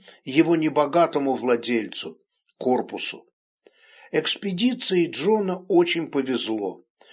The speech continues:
В последний момент именно их отправили на Тау-четыре. Остальным двум экспедициям достались соседние планеты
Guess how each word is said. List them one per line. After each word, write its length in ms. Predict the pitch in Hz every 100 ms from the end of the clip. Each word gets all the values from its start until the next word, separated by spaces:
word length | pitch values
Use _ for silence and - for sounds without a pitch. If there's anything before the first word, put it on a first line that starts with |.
| -
В 100 | _
последний 600 | - 202 233 247 208 226
момент 500 | 214 220 226 208 180
именно 500 | - 214 214 208 202 202
их 540 | - 202 190 120 - - _
отправили 680 | - 135 - 151 170 143 143
на 200 | 143 143
Тау-четыре. 1000 | 135 151 147 135 - 131 131 117 95 92 - _ - - -
Остальным 640 | 165 143 - 233 254 269 196
двум 360 | 170 185 160
экспедициям 840 | 143 - 160 139 139 123 - 117 117
достались 560 | 160 - 226 214 185
соседние 720 | - 190 - 196 165 123 139
планеты 640 | 135 143 165 220 214 180